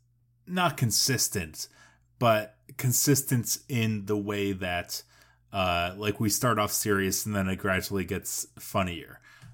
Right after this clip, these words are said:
uh, as opposed to just kind of flip-flopping between serious, funny, serious, funny. Uh, I, that's something that I think will just be important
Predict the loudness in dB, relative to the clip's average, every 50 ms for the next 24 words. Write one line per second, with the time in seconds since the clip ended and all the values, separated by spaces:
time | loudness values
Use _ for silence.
0 | -20 -16 -10 -6 -4 -4 -4 -4 -4 -4 -4 -4 -4 -4 -6 -4 -2 0 0 0
1 | 0 -2 -4 -4 -4 -4 -6 -6 -6 -8 -10 -10 -8 -10 -10 -10 -10 -10 -8 -6
2 | -6 -6 -6 -8 -8 -6 -6 -6 -6 -8 -10 -10 -10 -12 -14 -14 -10 -10 -8 -6
3 | -6 -6 -6 -6 -6 -6 -6 -8 -8 -10 -10 -10 -10 -10 -10 -10 -8 -8 -8 -8
4 | -8 -10 -10 -10 -12 -14 -14 -16 -20 -20 _ _ _ -20 -20 _ _ _ _ -12
5 | -8 -6 -6 -4 -4 -4 -6 -6 -8 -12 -16 _ _ _ _ _ _ -6 -6 -6
6 | -6 -6 -6 -4 -4 -4 -4 -6 -6 -6 -4 -4 -4 -4 -4 -4 -6 -4 -4 -4
7 | -4 -4 -4 -6 -8 -8 -8 -8 -8 -8 -8 -4 -4 -4 -4 -4 -6 -6 -4 -4
8 | -4 -4 -6 -10 -10 -8 -8 -8 -6 -8 -12 -16